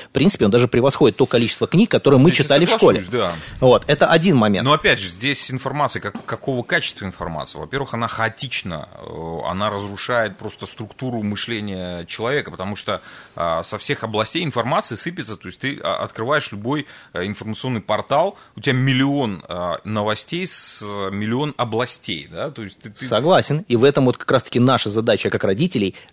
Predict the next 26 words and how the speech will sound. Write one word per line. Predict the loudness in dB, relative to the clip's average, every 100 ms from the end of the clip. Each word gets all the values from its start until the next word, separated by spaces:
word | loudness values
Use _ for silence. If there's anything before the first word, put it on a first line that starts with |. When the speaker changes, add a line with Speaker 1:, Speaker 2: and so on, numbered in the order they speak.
| -20
Speaker 1:
вмешаться | -18 -14 2 4 6 4 2 2 -2 _ _
и | -2 0 2
научить | 4 4 2 -2
контролировать | 0 2 4 4 4 4 2 -2 -20 -6
вот | -2 2
этот, | 2 0 2
э, | 4 6 6 4 2
отделять | 2 0 4 6 6 4 -4 -4
Speaker 2:
Или | 2
Speaker 1:
плохую | 6 8 8
информацию, | 8 6 6 6 4
Speaker 2:
систематизировать. | 4 4 6 6
Speaker 1:
анализировать | 4 4 4 4 2
её. | -4 -2
В |
принципе, | 4 4 6
это | 4 6
то, | 6
Speaker 2:
Систематизировать. | 8
Speaker 1:
что | 8
делают, | 8 8 6
кстати, | 4 6 6 6
в | 6
институте, | 4 4 2 2 2
потому | 0 2
что | 4